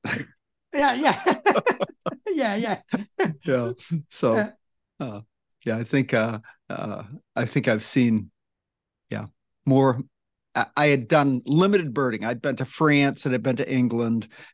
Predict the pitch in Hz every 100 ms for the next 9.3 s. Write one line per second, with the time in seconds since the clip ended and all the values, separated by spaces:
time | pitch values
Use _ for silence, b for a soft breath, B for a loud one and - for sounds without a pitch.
0 | - 180 156 151 175 - - 208 170 117
1 | 92 _ _ _ 160 151 139 143 127 117
2 | 127 123 120 120 117 139 135 127 131 117
3 | - 139 123 139 120 117 113 127 - 120
4 | 123 117 165 147 120 139 127 135 139 143
5 | 131 113 120 117 135 131 104 110 B B
6 | 190 190 190 147 135 123 - 135 113 110
7 | 110 110 113 110 107 107 113 127 107 -
8 | 117 104 117 107 135 113 123 107 110 -
9 | 120 117